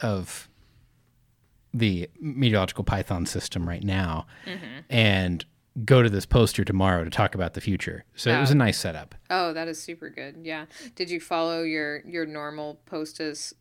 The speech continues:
Speaker 2: poster modus operandi?
Speaker 1: Uh, not as much this time.
Speaker 2: Oh, that's disappointing. <laughs>
Speaker 1: So it wasn't strictly based on a movie theme poster color palette.
Speaker 2: You know,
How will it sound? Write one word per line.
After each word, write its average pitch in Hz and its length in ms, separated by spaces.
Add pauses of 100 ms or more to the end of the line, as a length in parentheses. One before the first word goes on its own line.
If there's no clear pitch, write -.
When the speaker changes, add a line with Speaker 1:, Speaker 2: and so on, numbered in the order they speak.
Speaker 2:
poster 165 680
modus 156 600
operandi? 160 640 (1500)
Speaker 1:
Uh, 175 420 (640)
not 170 320
as 160 200
much 117 420
this - 220
time. 87 420 (140)
Speaker 2:
Oh, 139 480
that's 131 200
disappointing. - 840
<laughs> - 60 (220)
Speaker 1:
So 127 280
it 117 160
wasn't 170 360 (140)
strictly 151 500
based 113 480
on 107 300
a 104 40
movie 101 280
theme 95 520 (200)
poster 90 580 (280)
color 92 200
palette. - 380 (920)
Speaker 2:
You 220 140
know, 220 400